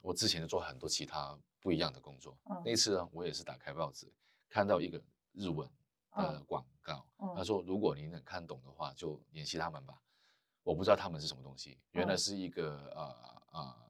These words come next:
Speaker 1: 那个中介公司，
Speaker 2: 嗯。
Speaker 1: 日-，专-，专门为日本企-，香港的日本企业
Speaker 2: 嗯。
Speaker 1: 的一个中介公司，
Speaker 2: 嗯。
Speaker 1: 然后也上去做了一个 interview，
Speaker 2: 嗯。
Speaker 1: 然后他们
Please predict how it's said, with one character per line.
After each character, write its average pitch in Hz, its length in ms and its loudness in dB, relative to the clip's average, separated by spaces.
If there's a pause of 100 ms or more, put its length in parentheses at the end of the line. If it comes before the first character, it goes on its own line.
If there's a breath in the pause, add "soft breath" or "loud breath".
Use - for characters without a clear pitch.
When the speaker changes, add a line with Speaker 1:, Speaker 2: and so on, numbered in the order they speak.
(300)
Speaker 1:
那 87 140 -14
个 80 120 -8
中 85 200 -8
介 85 140 -2
公 71 160 -12
司， - 180 -10 (220)
Speaker 2:
嗯。 185 320 0
Speaker 1:
日-， 110 180 -4 (140)
专-， 92 300 4 (100)
专 107 180 6
门 85 200 -2
为 90 140 2
日 92 180 -6
本 80 160 -10
企-， 73 340 -2
香 110 260 4
港 80 220 -6
的 78 100 -8
日 87 120 -4
本 80 100 -8
企 76 220 -4
业 73 200 -10 (440)
Speaker 2:
嗯。 185 200 4 (280)
Speaker 1:
的 78 280 2
一 85 100 -4
个 82 220 -8
中 82 160 -10
介 80 180 -2
公 73 200 -12
司， - 200 -6
Speaker 2:
嗯。 202 340 0
Speaker 1:
然 85 140 2
后 90 300 4
也 78 160 -8
上 85 200 -6
去 76 280 -4
做 80 200 -4
了 73 100 -4
一 78 100 -6
个 82 80 -8
interview， 80 500 -12 (260)
Speaker 2:
嗯。 175 220 -2
Speaker 1:
然 87 120 4
后 92 60 8
他 95 160 2
们 82 100 0